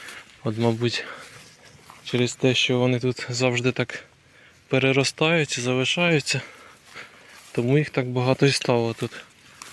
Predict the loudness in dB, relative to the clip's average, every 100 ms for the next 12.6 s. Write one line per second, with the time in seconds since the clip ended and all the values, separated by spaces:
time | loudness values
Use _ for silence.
0 | -16 -18 -20 -4 0 4 4 2 0 0
1 | 0 0 0 0 -2 -8 -20 -20 -20 -20
2 | -20 -20 -20 -20 -20 -20 -20 _ _ _
3 | -16 -12 -10 -10 -12 -8 -8 -8 -10 -18
4 | -20 -20 -20 -20 -20 -20 _ _ -4 -2
5 | 0 0 0 -2 -4 0 2 0 -2 -4
6 | -4 -4 -8 -14 -12 -10 -12 -14 -14 -12
7 | -10 -6 -6 -6 -8 -12 -16 -20 -20 -20
8 | -20 -20 -20 -20 -20 -20 -18 -18 -18 -18
9 | -20 -20 -20 -20 -20 -20 -20 -20 -20 -20
10 | -20 -20 -20 -20 -20 -20 -20 _ _ -12
11 | -8 -8 -8 -10 -6 -2 -2 0 0 -2
12 | -4 -8 -8 -6 -4 -4